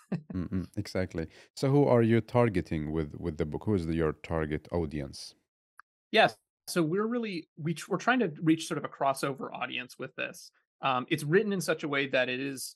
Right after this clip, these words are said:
Speaker 1: ideally, uh, accessible to practitioners.
Speaker 2: Okay,
Speaker 1: It's
Speaker 2: cool.
Speaker 1: not, like, super academic in the way it's written
Speaker 2: <laughs>
Speaker 1: for the most part. Uh, lots of case studies.
Speaker 2: Mm.
Speaker 1: Um, but we're also looking at policymakers too, because again, it's,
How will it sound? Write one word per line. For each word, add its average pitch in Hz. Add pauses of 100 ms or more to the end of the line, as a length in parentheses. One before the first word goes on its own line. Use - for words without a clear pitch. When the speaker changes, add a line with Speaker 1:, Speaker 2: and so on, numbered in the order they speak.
Speaker 1:
ideally, 147
uh, 135 (120)
accessible 165
to 147
practitioners. 180 (200)
Speaker 2:
Okay, 87
Speaker 1:
It's 151
Speaker 2:
cool. 160
Speaker 1:
not, 151
like, 151
super 170
academic 147
in 156
the -
way -
it's -
written 330 (200)
Speaker 2:
<laughs> -
Speaker 1:
for 160
the 147
most 139
part. 135
Uh, 127
lots 143
of 151
case -
studies. 131
Speaker 2:
Mm. 82
Speaker 1:
Um, 131
but 165
we're 165
also 156
looking 143
at 131
policymakers 135
too, 156
because 127
again, 143
it's, -